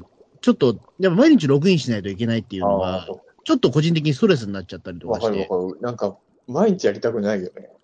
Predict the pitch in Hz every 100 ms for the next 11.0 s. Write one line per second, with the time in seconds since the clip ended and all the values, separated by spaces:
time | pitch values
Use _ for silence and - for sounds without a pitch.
0 | _ _ - - 127 113 196 196 214 196
1 | 208 233 226 226 262 170 - 135 123 107
2 | 92 113 104 104 98 95 - - 90 90
3 | 165 151 135 123 131 190 196 190 427 -
4 | 415 294 151 143 - 165 156 147 - _
5 | _ _ - 170 147 104 - - 113 120
6 | 143 196 202 185 147 170 151 107 92 98
7 | 98 98 92 131 160 131 113 107 104 104
8 | - - - 117 147 147 151 143 156 165
9 | - 131 165 156 165 131 107 98 98 95
10 | 110 127 104 92 - 95 90 85 80 67